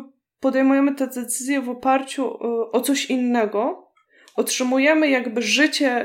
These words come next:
e, właśnie nie do końca zgodne z naszymi wartościami. W środku coś nas wkurza, bo życie jest jakieś takie nie nasze i wtedy tak na ślepo nazywamy,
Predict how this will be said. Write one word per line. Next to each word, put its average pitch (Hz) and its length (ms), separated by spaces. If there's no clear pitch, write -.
e, 233 300
właśnie 240 380
nie 262 160
do 285 100
końca 311 300
zgodne 262 380
z 240 40
naszymi 262 340
wartościami. 233 800
W - 60
środku 269 540
coś 277 340
nas 226 180
wkurza, 202 840
bo 226 140
życie 240 300
jest 240 260
jakieś 262 300
takie 254 500
nie 240 160
nasze 226 600
i 247 80
wtedy 269 300
tak 269 180
na 254 120
ślepo 285 440
nazywamy, 254 580